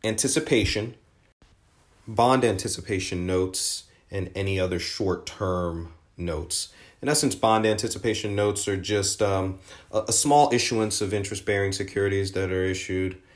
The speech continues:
before, just to fund, um, a project before a larger amount is looked to be raised.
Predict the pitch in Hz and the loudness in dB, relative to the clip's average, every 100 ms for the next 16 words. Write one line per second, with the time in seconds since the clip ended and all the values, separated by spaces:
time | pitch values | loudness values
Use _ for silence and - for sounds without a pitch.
0 | - _ _ 92 98 92 - - 101 95 | -20 _ _ -8 -4 -4 -6 -4 -2 0
1 | - 127 151 - - 135 127 113 104 98 | 0 0 0 0 4 6 8 6 2 -4
2 | - - _ _ - 95 95 92 92 92 | -8 -20 _ _ -4 0 2 0 -4 -6
3 | - - 104 95 92 - 95 92 - 92 | -4 0 2 2 -2 -4 -8 -8 -4 -2
4 | 90 90 90 87 87 87 82 90 - 85 | 0 0 0 0 0 0 0 -4 -6 -6
5 | 82 82 82 82 - - _ _ _ 92 | -6 -4 -6 -6 -10 -14 _ _ _ -10
6 | 85 90 87 80 - - 87 82 78 80 | -8 -4 -6 -6 -10 -8 -6 -6 -6 -4
7 | 80 78 - | -4 -6 -8